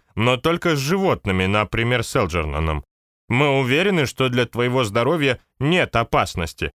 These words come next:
но про другое ничего пока сказать нельзя. Я хочу, чтобы ты понял, что может ничего не получиться, и тогда вообще ничего не случится.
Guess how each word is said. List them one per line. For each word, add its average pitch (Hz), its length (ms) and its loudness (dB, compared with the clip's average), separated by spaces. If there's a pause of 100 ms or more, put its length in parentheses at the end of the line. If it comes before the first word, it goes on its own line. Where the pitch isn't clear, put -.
(140)
но 131 300 2
про 131 180 0
другое 127 480 0
ничего 117 420 -2
пока 127 280 0
сказать 135 460 0
нельзя. 151 460 -2 (500)
Я 123 340 2
хочу, 156 320 0
чтобы 156 340 -2
ты 165 140 -2
понял, 151 420 0
что 127 280 0
может 135 420 0
ничего 135 460 0
не 123 120 0
получиться, 139 800 -4 (240)
и 113 160 2
тогда 123 360 2
вообще 123 360 2
ничего 127 420 0
не 139 100 -2
случится. - 680 -6